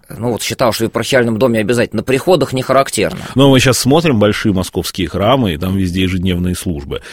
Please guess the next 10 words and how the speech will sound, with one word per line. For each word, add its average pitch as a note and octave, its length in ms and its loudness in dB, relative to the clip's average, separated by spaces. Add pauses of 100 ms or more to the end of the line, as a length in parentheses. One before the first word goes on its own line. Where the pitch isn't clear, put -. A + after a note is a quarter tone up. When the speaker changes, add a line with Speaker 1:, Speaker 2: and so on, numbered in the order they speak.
Speaker 2:
Даже F#2+ 180 0
споры F#2 380 0
идут, D2+ 240 -12
нужно G2 380 2
служить F#2 360 -2
ежедневно, E2 460 -4
не D#2 120 -4
нужно, F2+ 420 0
духовенство F2+ 500 -4
спорит. F#2 480 -2